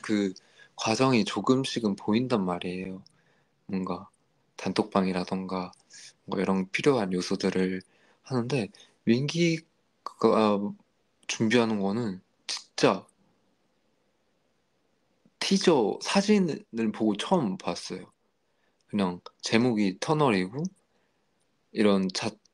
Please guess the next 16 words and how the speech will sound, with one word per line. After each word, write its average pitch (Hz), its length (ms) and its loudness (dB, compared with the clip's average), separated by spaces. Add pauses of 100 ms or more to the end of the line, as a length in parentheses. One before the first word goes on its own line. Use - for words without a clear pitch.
(120)
자작곡을 101 560 2
준비하는 107 520 2
건 92 320 -4 (280)
알았었는데 90 920 -2 (540)
진짜 - 360 0 (1600)
뭐 104 280 4
의도한 165 760 2
건지 160 380 0
아닌지는 107 500 -4
모르겠는데 92 680 -10 (540)
진짜 - 340 -6
약간 90 380 -12 (1040)
베일에 117 340 2
쌓여있던 101 720 0
거였는데 90 600 -10 (400)
보자마자 90 520 -6